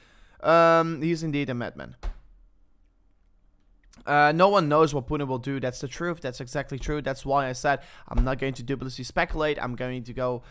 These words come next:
out of the worst, and that is that we're still going to have war. And if there's still going to be war here, I still don't think Bitcoin is a bad investment. Um, yeah, he, he, except maybe he himself. Man, I don't think he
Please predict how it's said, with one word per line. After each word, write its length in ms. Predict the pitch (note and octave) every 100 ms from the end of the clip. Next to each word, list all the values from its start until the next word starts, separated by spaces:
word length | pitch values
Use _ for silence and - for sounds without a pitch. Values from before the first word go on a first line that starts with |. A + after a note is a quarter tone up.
| - - -
out 180 | C#3+
of 100 | C3
the 60 | C3
worst, 360 | A#2+ D3 C#3+ C#3+
and 60 | B2+
that 140 | B2+
is 80 | B2+
that 140 | C3
we're 140 | A#2+ B2+
still 200 | - C#3
going 200 | C3 B2+
to 80 | C3
have 200 | A#2+ A2+
war. 220 | D#3+ E3+
And 180 | A#2+ A#2
if 140 | B2+
there's 160 | C#3+ -
still 240 | D#3 D3+
going 200 | C#3 C3+
to 100 | B2+
be 80 | B2+
war 300 | B2 D#3+ E3
here, 280 | D#3+ E3 E3+ - -
I 80 | C3
still 320 | - D3 C#3
don't 240 | C3+ C3
think 200 | B2+ A#2+
Bitcoin 340 | A#2+ A#2+ B2+ A#2+
is 100 | A#2+
a 60 |
bad 200 | A2+ A2+
investment. 480 | A2+ B2+ B2+ B2 - _ - - - - -
Um, 760 | D3 D3+ D3+ D3+ D3+ D3+ B2 _ _ _ _ _ - _ _ _ _ _ _ _ _ _ _ _ -
yeah, 280 | D3 C#3
he, 300 | A#2+ B2 C3
he, 200 | C3 C3 -
except 380 | B2 - B2+ C3
maybe 240 | C#3 C3+
he 160 | B2+ B2
himself. 440 | A#2+ - A2+ A2+
Man, 100 | C#3
I 140 | A#2+
don't 180 | C#3 E3
think 200 | F3+ D#3+
he 440 | C3 C#3 A#2+ A#2